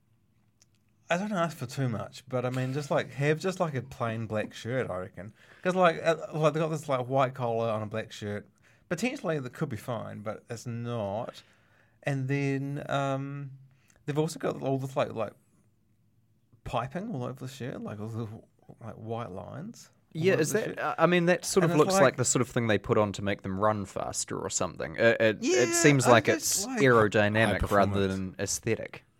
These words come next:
Speaker 1: It's just like, what are you afraid of, you know? Just, like, do, do a little bit of, like, sublimation if you want to. Put a little sublimated fern on the back. We're all, like, you know,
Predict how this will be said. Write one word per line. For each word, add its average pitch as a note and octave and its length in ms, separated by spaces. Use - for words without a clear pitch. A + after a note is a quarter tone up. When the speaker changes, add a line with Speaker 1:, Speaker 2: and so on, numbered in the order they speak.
Speaker 1:
It's E3+ 200
just F#3 280
like, E3+ 240
what F3+ 120
are G#3 60
you F#3 160
afraid C#3 440
of, G#2+ 260
you A2 100
know? A#2 340
Just, C3+ 300
like, C#3 240
do, D4 220
do C4+ 200
a - 20
little B3+ 240
bit G3+ 100
of, F3 80
like, C3 120
sublimation C3+ 680
if D#3+ 80
you A#2+ 100
want C3 260
to. C#4+ 200
Put - 160
a - 20
little B2 320
sublimated C3+ 520
fern C3 400
on C#3+ 80
the A2+ 80
back. - 500
We're A3+ 280
all, F3 220
like, C3+ 420
you D#3 80
know, C3 360